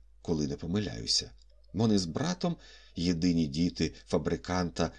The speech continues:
залізних виробів, що мешкає десь у Нортумберленді. Вони з Фелпсом заручилися під час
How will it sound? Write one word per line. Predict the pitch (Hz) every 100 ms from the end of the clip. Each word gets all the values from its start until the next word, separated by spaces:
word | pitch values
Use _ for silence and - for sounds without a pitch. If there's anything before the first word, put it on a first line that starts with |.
| - -
залізних | 87 82 85 82 85 82 -
виробів, | 127 151 67 62 - - - - - -
що | - - 107
мешкає | 175 196 - 170 160 147 - - -
десь | 85 110 123 - - - - - - -
у | 107
Нортумберленді. | 101 90 - 160 190 123 76 71 69 64 64 - - - - -
Вони | 82 87 82
з | -
Фелпсом | - 135 143 - 78 71 - - -
заручилися | 78 76 76 - 95 90 - 76
під | - -
час | - 80 -